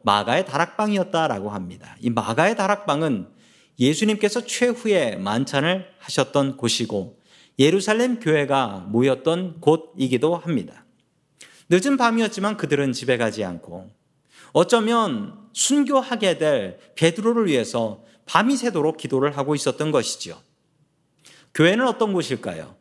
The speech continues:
예수님께서 이렇게 말씀하셨습니다. 교회는 기도하는 집입니다. 지금 기도하는 집이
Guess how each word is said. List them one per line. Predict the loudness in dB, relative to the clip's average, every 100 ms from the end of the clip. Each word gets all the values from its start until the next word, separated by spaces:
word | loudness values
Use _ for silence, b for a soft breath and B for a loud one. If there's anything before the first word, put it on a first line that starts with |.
| _ _ _ -2
예수님께서 | 0 2 0 0 0 0
이렇게 | 0 0
말씀하셨습니다. | 0 0 -2 -2 -2 -4 -2 -2 -2 -6 -14 b b 0
교회는 | 2 2 2 -2 -4 -6 -16 _ _ _ -8
기도하는 | -2 0 0 -2 -4
집입니다. | -8 -18 -20 -20 -20 -20 _ _ _ _ _ _ _ _ _ _ _ _ _ b b b
지금 | 2 2
기도하는 | 2 0 0 0 -2
집이 | -2 -2 0 0 -4 -10